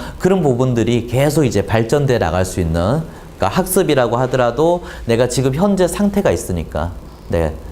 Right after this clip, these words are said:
현재 나는 요 정도밖에 못 학습하는 상황이고 나중에 커진다 그러면 더 많은 걸 알 수가 있겠죠. 그래서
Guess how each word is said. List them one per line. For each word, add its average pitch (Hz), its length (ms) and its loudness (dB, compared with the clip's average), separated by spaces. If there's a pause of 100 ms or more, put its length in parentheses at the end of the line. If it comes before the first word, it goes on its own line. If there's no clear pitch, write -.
(220)
현재 147 220 2
나는 120 220 2
요 110 160 4
정도밖에 147 480 2
못 101 320 -2
학습하는 113 460 -2
상황이고 95 580 -2 (220)
나중에 107 360 2
커진다 156 520 0
그러면 101 280 0
더 101 140 -2
많은 90 260 0
걸 104 140 2
알 73 140 -2
수가 - 180 -4
있겠죠. 69 480 -8 (320)
그래서 107 340 0